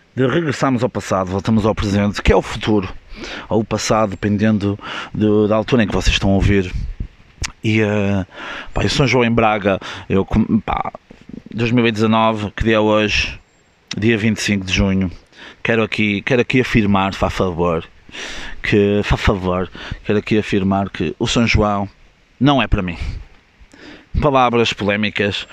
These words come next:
é muita confusão. Eh, pá, eu já estou perto das ca-, da casa dos trinta, já sou um velho resingão também, mas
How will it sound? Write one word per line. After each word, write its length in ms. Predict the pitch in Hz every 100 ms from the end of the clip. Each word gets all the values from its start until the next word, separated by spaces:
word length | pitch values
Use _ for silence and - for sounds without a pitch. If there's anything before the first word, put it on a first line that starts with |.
| - - -
é 80 | 98
muita 420 | 117 151 165 147
confusão. 580 | 123 131 110 107 101 98 - - - - - - - -
Eh, 1000 | 113 117 113 113 113 107 113 110 107 - 85 -
pá, 140 | 101
eu 60 | 120
já 80 | 127
estou 200 | - 123
perto 300 | 139 117 -
das 140 | 117
ca-, 180 | - 120
da 100 | 123
casa 280 | 135 120 113
dos 160 | 98
trinta, 480 | - 113 110 101 90 - - -
já 360 | 110 113 113 110
sou 200 | 117 113
um 60 |
velho 260 | 104 117 113
resingão 560 | 104 101 107 107 107 - - -
também, 460 | 123 110 95 92 - - - -
mas 640 | 113 110 110 101 -